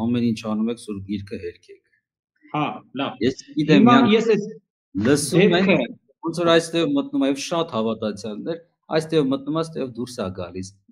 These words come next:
Speaker 2: Ես, ես
Speaker 1: Ուղիղ
Speaker 2: այդ կապակցությամբ բան ասեմ։ Նայեք, կապված, ա, մարմնի հետ, անգամ առաքում գրված է, որ Ղազարոսը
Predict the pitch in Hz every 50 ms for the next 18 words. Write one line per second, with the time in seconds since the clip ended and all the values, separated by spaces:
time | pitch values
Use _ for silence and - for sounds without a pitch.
0 | _ _ _ - 151 165 214 214 214 208 190 214 170 170 175 165 151 143 131 143
1 | 139 139 - 135 123 113 117 120 120 - 123 117 107 110 104 - - - - -
2 | - - _ _ _ _ _ _ _ _ _ _ _ _ _ _ _ _ _ _
3 | _ _ _ _ _ - 143 156 139 101 87 - - _ _ _ _ _ _ _
4 | _ _ _ _ _ _ _ _ _ _ _ - - 185 190 196 196 196 226 233
5 | 247 254 - - - - _ - 156 147 143 135 131 127 120 110 107 110 - 135
6 | 147 160 165 175 175 175 170 170 175 185 208 190 160 127 87 - - - _ _
7 | _ _ _ _ - 139 151 165 165 175 220 254 247 220 180 165 151 147 143 -
8 | 214 226 226 165 143 123 117 123 151 160 - 170 151 131 123 120 120 113 110 104
9 | 110 107 117 160 202 202 202 - 175 170